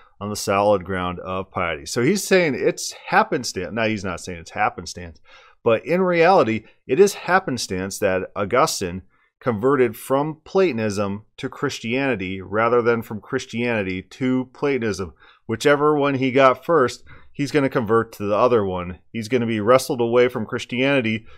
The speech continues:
when he looks at the philosophy of the Platonists.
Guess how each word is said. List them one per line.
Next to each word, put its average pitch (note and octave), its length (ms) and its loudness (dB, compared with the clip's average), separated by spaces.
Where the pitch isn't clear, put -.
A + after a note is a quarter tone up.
when D3+ 260 2
he C3+ 260 -2
looks A2+ 320 0
at G#2 300 2
the G#2 160 -6
philosophy G2 800 -6
of F#2+ 380 -6
the - 80 -16
Platonists. F2+ 680 -8